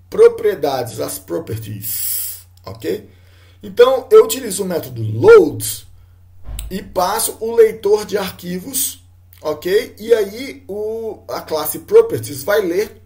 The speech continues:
todas as configurações que estão dentro daquele arquivo de configuração.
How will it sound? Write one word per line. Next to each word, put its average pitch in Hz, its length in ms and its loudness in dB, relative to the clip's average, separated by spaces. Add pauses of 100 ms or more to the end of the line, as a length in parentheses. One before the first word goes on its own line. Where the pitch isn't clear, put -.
todas 233 340 0
as 214 160 -8
configurações 190 1000 -8 (500)
que 226 100 -16
estão 185 400 -4
dentro 175 160 -10
daquele 190 300 -8
arquivo 180 280 -14
de - 100 -18
configuração. 175 720 -8